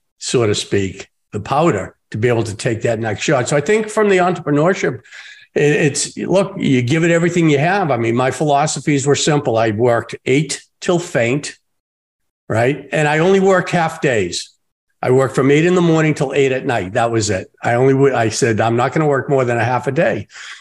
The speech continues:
So you give it everything you got, but that's sometimes, look, timing's everything. And sometimes you could have the best idea. I know I've been there. I've had, and we've had good businesses in the past, but we were early.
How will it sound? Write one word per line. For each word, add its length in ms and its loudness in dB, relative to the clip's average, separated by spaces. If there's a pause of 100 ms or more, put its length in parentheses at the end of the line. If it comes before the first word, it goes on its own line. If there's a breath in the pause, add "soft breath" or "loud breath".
(140 loud breath)
So 140 0
you 160 4
give 240 2
it 60 2
everything 400 0
you 120 -2
got, 280 0
but 100 -4
that's 260 -2
sometimes, 960 -2
look, 380 0 (180)
timing's 460 2
everything. 540 -2 (260)
And 320 0
sometimes 640 0
you 100 0
could 140 0
have 180 0
the 80 -2
best 340 0
idea. 420 2
I 140 0
know 180 2
I've 220 0
been 160 2
there. 300 0 (300 soft breath)
I've 160 -2
had, 360 0
and 260 2
we've 220 4
had 260 0
good 220 0
businesses 640 0
in 100 0
the 80 0
past, 560 -2 (720 soft breath)
but 180 0
we 140 4
were 500 2 (560)
early. 500 0